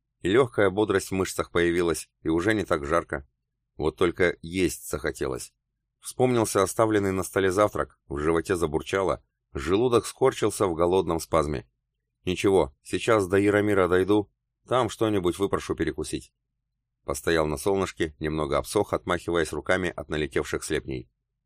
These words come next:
Откуда взялись кровопийцы? Натянул быстренько одежку, вышел на дорогу. Мысли вернулись к разговору в Кроме. Почему Трувор так себя давеча повёл? Странно очень, совсем на него не похоже.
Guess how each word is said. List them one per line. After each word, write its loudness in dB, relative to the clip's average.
Откуда 0
взялись -2
кровопийцы? -4
Натянул 2
быстренько 0
одежку, 0
вышел 0
на -2
дорогу. 0
Мысли -2
вернулись 2
к -12
разговору 0
в -6
Кроме. -4
Почему -2
Трувор 0
так -4
себя 0
давеча 0
повёл? -2
Странно -2
очень, -8
совсем -4
на -2
него -2
не -2
похоже. -4